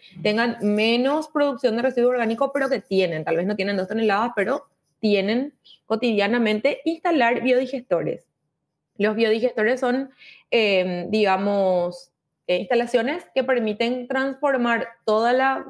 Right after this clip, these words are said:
basura orgánica, esta vez no en compostaje, sino en gas, en energía, que otra vez pueda alimentar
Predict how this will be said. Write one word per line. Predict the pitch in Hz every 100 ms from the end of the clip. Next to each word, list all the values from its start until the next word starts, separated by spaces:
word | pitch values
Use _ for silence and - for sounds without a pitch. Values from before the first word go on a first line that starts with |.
| -
basura | 220 247 269 262
orgánica, | 262 262 277 330 339
esta | 202 202 208
vez | 214
no | 220
en | 233
compostaje, | - 247 254 262 262 294 320
sino | - - - 269 262
en | 262
gas, | 202 202 - -
en | 220
energía, | 226 220 - 202 196
que | 247
otra | 254 226
vez | 220
pueda | - 233 247
alimentar | 240 262 269 294 247 240 285